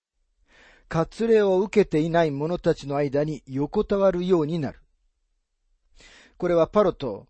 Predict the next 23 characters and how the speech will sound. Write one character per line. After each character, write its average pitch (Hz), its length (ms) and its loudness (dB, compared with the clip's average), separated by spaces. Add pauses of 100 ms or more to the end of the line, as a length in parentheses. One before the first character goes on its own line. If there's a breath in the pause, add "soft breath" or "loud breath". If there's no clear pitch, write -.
(120)
そ - 160 -8
の 156 120 -2
す - 180 -10
べ 220 140 -2
て 156 120 -4
の 170 140 -2
大 190 280 -2
軍 180 200 -6
の 180 140 -4
こ - 140 -10
と 180 120 -4
で 143 140 -2
あ 87 40 -16
る。 - 60 -20 (1400 soft breath)
神 190 240 0
で 151 160 4
あ 143 60 4
る 143 80 -4
主 - 160 -4
の 170 120 -2
御 135 100 -6
告 - 220 -18
げ。 - 80 -20